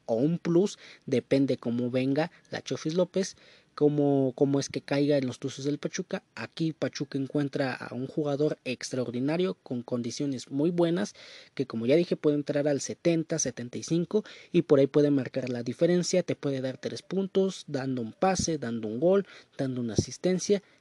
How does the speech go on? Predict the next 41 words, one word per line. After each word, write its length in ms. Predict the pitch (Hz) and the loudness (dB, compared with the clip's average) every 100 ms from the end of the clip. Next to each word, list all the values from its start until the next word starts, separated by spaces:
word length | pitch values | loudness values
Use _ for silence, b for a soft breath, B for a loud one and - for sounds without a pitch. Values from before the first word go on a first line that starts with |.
| _ | _
Así 380 | - 110 - 170 | -8 -2 -2 -2
Chofis 400 | 147 151 - 143 | -4 -4 -2 -2
López 300 | 143 135 139 | -2 -2 -4
me 100 | 131 | -6
parece 380 | 123 123 120 139 | -6 -8 -6 -6
que, 420 | - 120 120 110 - | -4 -4 -2 -4 -4
que, 500 | 127 120 120 117 110 _ - | -2 -2 -2 -4 -6 _ -4
que 140 | 123 | -4
hace 240 | 123 - | -2 -2
bien 300 | 151 151 196 B B B B | 0 2 0 B B B B
en 160 | - 127 | -8 -4
quedarse 400 | 139 131 127 135 | 0 0 -2 -4
en 80 | 123 | -4
la 60 | |
Liga 220 | 120 120 120 | -2 -2 -2
M 160 | 131 | -2
X, 340 | 170 196 190 - _ | -2 -4 -4 -8 _
hace 300 | 127 131 135 | -8 -4 -2
bien 340 | 127 135 147 147 | 0 0 0 -2
en 260 | 127 120 | -4 0
ir 220 | 135 135 131 | 2 0 -2
a 100 | 123 | -6
los 180 | 117 - | -6 -8
Tuzos 280 | 120 - | -10 -10
del 140 | 127 135 | -10 -6
Pachuca, 480 | 170 - 180 202 202 B B _ | -4 -2 0 0 0 B B _
ya 240 | 139 143 | 2 2
que 640 | 139 - 139 127 120 117 - _ - | 4 2 4 4 0 -4 -8 _ -4
Chivas 380 | 156 147 147 | 0 2 2
le 80 | - | 0
había 180 | 127 127 | -4 -4
comentado 480 | - 147 139 147 143 | -2 -2 -2 -2 -4
que 200 | - 127 | -6 -2
no 160 | 135 | 2
entraba 340 | 147 143 147 139 | 2 2 0 0
en 140 | 131 | -2
planes 420 | 139 139 156 170 b b _ _ _ _ _ _ _ _ _ _ _ - | -2 -2 -4 -8 b b _ _ _ _ _ _ _ _ _ _ _ -2
para 280 | 156 139 123 | 0 2 0
el 100 | 123 | 0
próximo 460 | 143 139 160 156 | -2 0 0 0
torneo 480 | - 180 196 202 220 | 2 2 2 0 -2